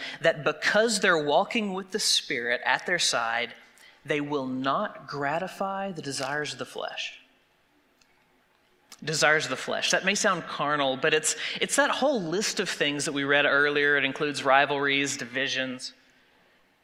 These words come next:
But how can Paul say this so matter-of-factly? Uh, like, like, if I was talking to you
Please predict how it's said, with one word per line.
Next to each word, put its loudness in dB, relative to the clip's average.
But 6
how 4
can 0
Paul 4
say 4
this 2
so 4
matter-of-factly? 4
Uh, 0
like, 4
like, 6
if 4
I 6
was 2
talking 6
to 4
you 0